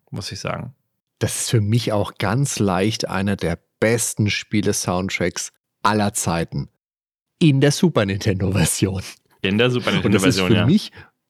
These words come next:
Speaker 2: das ist für mich musikalisch, ich, äh, du wirst es jetzt auch gleich sagen, nehme ich an, für mich musikalisch ist das auch die beste Version dieses Spiels.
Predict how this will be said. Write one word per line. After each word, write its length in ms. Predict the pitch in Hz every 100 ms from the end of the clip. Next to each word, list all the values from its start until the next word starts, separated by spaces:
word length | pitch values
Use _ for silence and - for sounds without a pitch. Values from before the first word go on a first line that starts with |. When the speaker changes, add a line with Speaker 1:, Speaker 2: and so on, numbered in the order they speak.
| _ -
Speaker 2:
das 160 | 104
ist 100 | 117
für 100 | -
mich 200 | 117 117
musikalisch, 580 | 117 110 98 95 104 110
ich, 160 | 101 107 98
äh, 180 | 95
du 200 | 76 98
wirst 160 | 98 -
es 120 | 107
jetzt 140 | 90 -
auch 140 | 92
gleich 180 | - 92
sagen, 300 | 92 90 98
nehme 160 | 95
ich 140 | 95 -
an, 140 | 95
für 100 | -
mich 240 | 101 113 113
musikalisch 500 | 104 92 85 95 -
ist 280 | - -
das 180 | 104 -
auch 160 | 185 -
die 80 | -
beste 540 | - 160 - 92 82 _
Version 480 | 101 95 - 90 92
dieses 240 | 92 92
Spiels. 500 | - - 82 85 -